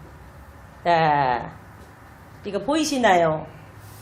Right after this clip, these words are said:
요게 제가 이 제품 쓰기 전 십육 년도의 얼굴입니다.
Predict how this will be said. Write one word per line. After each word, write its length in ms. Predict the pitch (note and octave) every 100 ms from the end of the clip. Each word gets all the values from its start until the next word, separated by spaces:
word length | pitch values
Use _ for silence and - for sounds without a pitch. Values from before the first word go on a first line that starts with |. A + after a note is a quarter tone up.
| -
요게 600 | A3 C#4+ D4 C#4+ C#4+ D#4 D4
제가 840 | C4+ C4+ A#3 A3+ B3 A#3+ F#3 -
이 120 | B3+
제품 280 | C4 C#4 D4
쓰기 280 | C#4 D#4 C4+
전 120 | C#4
십육 380 | C4+ F#4 F#4 F#4
년도의 420 | F4 E4 E4+ F4+
얼굴입니다. 960 | F4 B3+ B3+ A3 G#3 F3+ G3+ G#3 D3